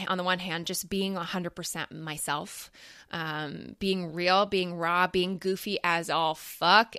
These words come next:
and not giving a shit about what other people think, and doing me, um, saying no to the things that don't light me up and saying a hell yes to the things that do. And that also meant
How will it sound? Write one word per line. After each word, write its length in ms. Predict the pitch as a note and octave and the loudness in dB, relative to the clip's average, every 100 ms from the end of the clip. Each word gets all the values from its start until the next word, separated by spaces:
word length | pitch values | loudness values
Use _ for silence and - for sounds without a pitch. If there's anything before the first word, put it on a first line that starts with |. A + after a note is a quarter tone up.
| - | -2
and 380 | F3+ F3 F3 | 0 0 0
not 200 | F3 F#3+ | -2 -2
giving 380 | - B3+ C4 A3+ | -2 0 0 -2
a 60 | F3 | -2
shit 340 | - A3+ G3+ | 0 4 4
about 240 | E3+ E3+ E3 | 2 0 0
what 140 | E3 | 0
other 200 | E3+ E3+ | -2 -4
people 320 | - E3 - | -6 -6 -6
think, 560 | D3+ - E3+ - - - - - - - | -8 -6 -6 -6 -14 -20 -20 -20 -20 -8
and 240 | G3 G3 G3 | -2 0 0
doing 500 | G#3 G#3+ G#3 F#3+ F3+ | 0 0 0 0 -4
me, 500 | F#3 E3 - F3 G3 _ - _ _ - | -4 -4 -6 -10 -14 _ -20 _ _ -8
um, 340 | E3+ D3+ - - | -6 -6 -8 -8
saying 400 | - F#3+ G3 F#3+ | -2 2 2 2
no 300 | F#3 F3+ F3+ | 2 2 2
to 120 | - | -2
the 120 | F#3+ | -8
things 260 | F3+ F3 F3 | -6 -6 -4
that 160 | E3+ - | -6 -4
don't 220 | F3 - | -4 -2
light 180 | F#3+ F3+ | -4 -2
me 180 | F3+ | -2
up 260 | F3 F3 - - | 0 0 -2 -8
and 220 | F3 D#3+ | -6 -4
saying 320 | - F#3 F#3 | -2 -2 -2
a 60 | F#3+ | -2
hell 300 | - F#3 F#3 | -2 0 2
yes 300 | F3 E3+ - | 2 0 -2
to 80 | F3+ | -6
the 100 | F3 | -6
things 280 | F3 F3+ | -8 -8
that 260 | F3 D#3 D3+ | -8 -8 -6
do. 480 | E3+ F#3 F3+ F#3 F3 - _ _ _ _ _ _ _ - - | -4 -2 0 -2 -6 -16 _ _ _ _ _ _ _ -20 -4
And 560 | F#3+ F#3 F3+ F3+ F3+ - - - - - - - - _ _ _ _ _ _ - | 0 2 2 0 -6 -10 -14 -16 -16 -18 -20 -20 -20 _ _ _ _ _ _ 0
that 160 | G#3+ - | 0 6
also 440 | A#3 C#4+ - F3+ | 6 6 2 2
meant 640 | E3+ E3 E3+ B3+ - - | 2 0 -4 -4 -6 -8